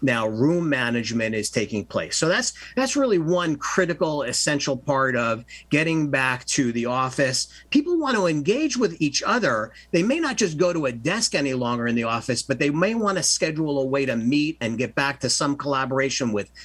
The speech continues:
management, supervisor, their peers. And this tool makes it so much easier to do that without having to run conduit and wire. So you're up and running literally that day when you,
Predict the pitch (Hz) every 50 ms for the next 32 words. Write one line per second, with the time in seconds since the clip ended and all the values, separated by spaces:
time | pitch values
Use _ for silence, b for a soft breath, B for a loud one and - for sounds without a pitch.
0 | B B - 131 147 151 156 160 139 139 151 143 135 127 - - 139 127 147 135
1 | 139 139 135 135 127 127 139 123 117 113 104 104 - - 147 147 156 156 151 151
2 | 151 143 - B B B B B B - 139 147 175 202 196 - - - - 185
3 | 170 156 143 139 135 127 - - 131 113 - - - 160 156 151 139 - - -
4 | - 131 127 127 120 123 117 120 113 110 113 120 120 117 117 117 117 113 113 113
5 | - b b b b b b - - 131 135 160 160 165 160 165 170 170 160 -
6 | - - 156 143 139 151 143 135 131 127 131 127 127 123 120 - 135 127 123 120
7 | 120 123 117 117 117 113 110 113 117 117 113 110 110 107 104 107 - - 127 120
8 | 127 156 175 - 165 170 165 - 147 135 127 143 147 143 135 123 117 123 131 160
9 | 175 180 170 165 151 139 127 120 131 131 135 123 120 117 131 120 117 113 113 110
10 | 110 110 113 110 110 113